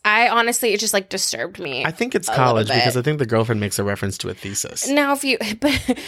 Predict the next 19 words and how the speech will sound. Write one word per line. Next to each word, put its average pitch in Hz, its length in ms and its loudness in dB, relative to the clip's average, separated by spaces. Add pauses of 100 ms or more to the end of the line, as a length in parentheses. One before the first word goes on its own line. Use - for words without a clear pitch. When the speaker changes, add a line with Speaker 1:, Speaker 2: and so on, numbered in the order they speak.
(280)
Speaker 1:
okay, 190 280 2
so 262 240 2
there's 285 200 2
that. 254 340 4
And 247 140 -2
then 233 140 2
I 247 100 4
watch 240 320 0
fucking, 226 360 -4
like, 208 240 -4 (140)
Euphoria 214 1080 0 (500)
where 208 360 2
they're 202 200 2
in 208 80 -2
high 208 180 -2
school - 280 -4
and 226 100 -2
they're, 233 260 0
like, 202 240 -2